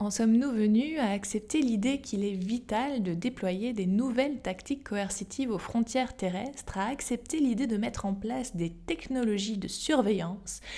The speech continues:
qui vont traquer les mobilités des biens et des personnes ? Et enfin, quelles sont les difficultés auxquelles le chercheur ou la chercheuse fait face quand il ou elle décide d'étudier les frontières et de s'intéresser à ceux et celles qui l'incarnent ?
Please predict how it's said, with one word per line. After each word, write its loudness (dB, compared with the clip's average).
qui -2
vont 2
traquer 0
les 6
mobilités 2
des 2
biens 0
et 0
des -6
personnes ? -10
Et 8
enfin, 0
quelles 2
sont -2
les 4
difficultés 0
auxquelles 0
le 0
chercheur 2
ou 4
la 0
chercheuse -2
fait -4
face 0
quand -4
il 10
ou 4
elle 2
décide 0
d'étudier 0
les 2
frontières -2
et 6
de 6
s'intéresser 0
à 2
ceux 0
et -2
celles 0
qui -6
l'incarnent ? -6